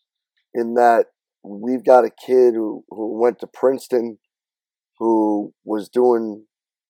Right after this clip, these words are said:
analytical work in the financial sector, who all of a sudden was like,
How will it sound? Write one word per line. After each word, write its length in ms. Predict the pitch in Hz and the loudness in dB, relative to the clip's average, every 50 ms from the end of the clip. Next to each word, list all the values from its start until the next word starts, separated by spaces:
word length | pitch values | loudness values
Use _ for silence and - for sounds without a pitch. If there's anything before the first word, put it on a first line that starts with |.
| _ _ _ _ _ _ - | _ _ _ _ _ _ -2
analytical 580 | - 135 135 127 131 135 135 120 - 123 117 110 | 0 2 4 4 4 4 4 2 0 -2 -2 2
work 320 | 110 127 127 127 113 - _ _ _ _ _ _ _ _ _ _ - | 6 8 8 8 8 4 _ _ _ _ _ _ _ _ _ _ -4
in 120 | 123 123 | -2 -2
the 60 | 120 | -2
financial 520 | - - - 117 120 131 147 156 - 139 127 | -2 -2 -2 2 4 6 6 6 4 2 -2
sector, 580 | - - - 117 110 - - 113 117 110 - _ _ _ _ _ _ _ _ _ _ | -2 0 0 0 0 0 -2 -2 -2 -2 -4 _ _ _ _ _ _ _ _ _ _
who 140 | - 110 120 | 0 6 8
all 120 | 127 131 131 | 10 10 8
of 60 | 117 | 8
a 80 | 113 | 4
sudden 320 | - - 131 131 131 123 120 | 4 8 8 8 8 6 0
was 140 | 120 104 - | -2 0 0
like, 240 | 120 117 117 - | 0 0 0 -2